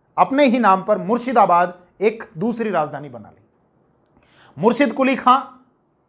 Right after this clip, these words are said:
टोटल टाइम कितना, सत्रह सौ से लेकर सत्रह सौ सत्ताईस ईस्वी तक, लेकिन सूबेदारी व्यवस्था अगर देखें तो सत्रह सौ सत्रह से और सत्रह सौ सत्ताईस ईस्वी तक, सत्रह सौ सत्ताईस में मुर्शिद कुली खां की मृत्यु हो जाती है।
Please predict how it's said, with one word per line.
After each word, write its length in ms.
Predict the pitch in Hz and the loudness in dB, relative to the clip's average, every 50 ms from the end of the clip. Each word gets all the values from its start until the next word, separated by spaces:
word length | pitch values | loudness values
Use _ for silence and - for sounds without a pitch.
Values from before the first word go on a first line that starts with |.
| _ _ _ | _ _ _
टोटल 340 | 220 233 247 240 302 294 285 | 6 6 6 6 4 2 2
टाइम 240 | - 277 262 262 254 | 2 -2 -4 -4 -6
कितना, 280 | 214 254 202 240 254 233 | -8 -8 -8 -6 -6 -6
सत्रह 380 | - - 220 220 220 254 262 | -4 -6 -6 -4 0 -2 -2
सौ 140 | 240 254 254 | -2 -2 -8
से 120 | 214 240 233 | -8 -8 -6
लेकर 260 | 220 220 214 233 214 | -6 -6 -6 -8 -8
सत्रह 320 | 214 208 190 202 196 190 | -8 -6 -6 -2 -4 -4
सौ 120 | 185 190 180 | -4 -4 -10
सत्ताईस 440 | - 185 175 - 190 208 214 208 220 | -12 -12 -8 -4 -4 -4 -4 -6 -10
ईस्वी 220 | 202 180 190 208 196 | -12 -14 -14 -16 -14
तक, 200 | - 220 220 220 _ _ _ _ _ _ _ _ _ _ _ _ _ _ _ - | -12 -14 -14 -14 _ _ _ _ _ _ _ _ _ _ _ _ _ _ _ -6
लेकिन 360 | 131 190 226 - - 294 262 | 0 0 2 2 2 0 0
सूबेदारी 540 | - - - 208 214 269 294 302 294 294 294 | -2 -2 -2 4 4 6 6 6 4 2 0
व्यवस्था 400 | 240 247 247 240 240 - - 240 | 0 -2 -2 -2 -4 -4 -2 -2
अगर 160 | 240 233 233 | -2 -2 -4
देखें 280 | 208 220 208 214 220 214 | -4 -6 -8 -8 -10 -12
तो 80 | 220 | -12
सत्रह 320 | 214 - 214 214 226 208 196 | -8 -8 -6 -4 -2 -2 -2
सौ 140 | 202 208 190 | -4 -8 -10
सत्रह 380 | - - 233 240 - 254 240 | -8 -8 -6 -4 0 -2 -2
से 140 | 226 240 247 | -2 -2 -2
और 140 | 277 294 277 | -2 -2 -2
सत्रह 300 | - 262 233 240 233 220 | -2 -6 -8 -6 -6 -6
सौ 140 | 214 220 220 | -6 -8 -12
सत्ताईस 440 | 208 233 190 - 208 196 190 175 185 | -12 -14 -10 -6 -6 -6 -6 -6 -10
ईस्वी 220 | 160 143 - 131 - | -14 -16 -16 -20 -20
तक, 160 | - - - _ _ _ _ _ _ _ _ _ _ _ _ _ | -20 -20 -20 _ _ _ _ _ _ _ _ _ _ _ _ _
सत्रह 280 | _ 190 185 190 214 214 | _ -8 -4 0 0 0
सौ 120 | 214 220 202 | 0 -2 -6
सत्ताईस 420 | - - 165 139 175 170 175 170 180 | -6 -6 -4 -2 -2 -2 -2 -4 -6
में 60 | 165 | -10
मुर्शिद 340 | 156 160 160 151 - - - | -8 -8 -8 -8 -8 -10 -8
कुली 200 | - 165 165 160 | -6 -6 -6 -6
खां 200 | 156 - 151 139 | -6 -8 -12 -12
की 180 | 123 - 143 147 - _ _ _ _ 135 | -12 -14 -16 -18 -18 _ _ _ _ -12
मृत्यु 300 | 160 160 160 - 170 127 | -12 -12 -10 -10 -10 -10
हो 60 | 101 | -10
जाती 260 | 101 - - - 95 | -12 -16 -20 -20 -20
है। 140 | 90 _ | -20 _